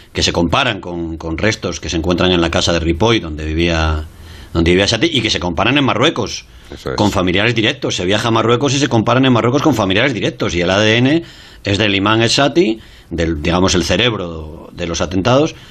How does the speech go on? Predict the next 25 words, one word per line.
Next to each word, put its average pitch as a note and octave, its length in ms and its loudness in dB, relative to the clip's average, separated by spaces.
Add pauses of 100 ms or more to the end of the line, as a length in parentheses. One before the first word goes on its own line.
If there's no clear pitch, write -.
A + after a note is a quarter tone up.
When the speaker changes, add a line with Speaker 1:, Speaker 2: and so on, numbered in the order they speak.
(340)
Speaker 1:
y F2+ 180 0
es - 120 0
él. - 240 -4 (160)
Eh, C#2+ 260 -20
o F2+ 40 -18
sea, D2 220 -14
luego D#2 400 -10
no, F#2+ 540 2
la, F#2 340 -6
lo G2 180 2
que G#2 100 0
hablaba A#2+ 300 2
el C3 80 -2
inspector B2 440 -4
muy A2+ 140 2
bien B2 160 4
de G#2+ 80 4
determinados G2+ 540 2
marcos A2+ 420 0
ideológicos, A#2+ 640 2 (240)
Speaker 2:
<laughs> G#2 220 -4
Speaker 1:
sí A#2 220 2
es B2 140 -4
cierto C3 460 -2
que, G2 380 0